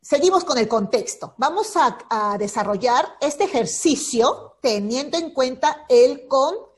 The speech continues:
el contexto oracional. ¿Está bien?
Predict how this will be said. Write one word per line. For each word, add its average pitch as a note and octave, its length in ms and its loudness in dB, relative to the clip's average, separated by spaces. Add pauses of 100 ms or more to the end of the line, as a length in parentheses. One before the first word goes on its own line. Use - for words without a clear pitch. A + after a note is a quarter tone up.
(260)
el G3+ 260 2
contexto F#3 840 -4 (140)
oracional. F#3+ 760 -6 (120)
¿Está A#3+ 260 -2
bien? C4 240 0